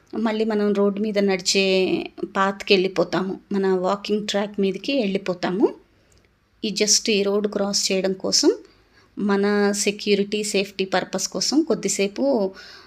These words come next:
మనల్ని ఆపేసి వెహికల్స్ని అలౌ చేస్తారు. తర్వాత వెహికల్స్ని ఆపి మనల్ని అలౌ చేస్తారు.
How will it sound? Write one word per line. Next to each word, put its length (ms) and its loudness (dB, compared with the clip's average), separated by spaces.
మనల్ని 440 2
ఆపేసి 500 0
వెహికల్స్ని 600 0
అలౌ 260 0
చేస్తారు. 680 0
తర్వాత 400 0
వెహికల్స్ని 680 0
ఆపి 280 0
మనల్ని 560 4
అలౌ 200 -2
చేస్తారు. 440 -4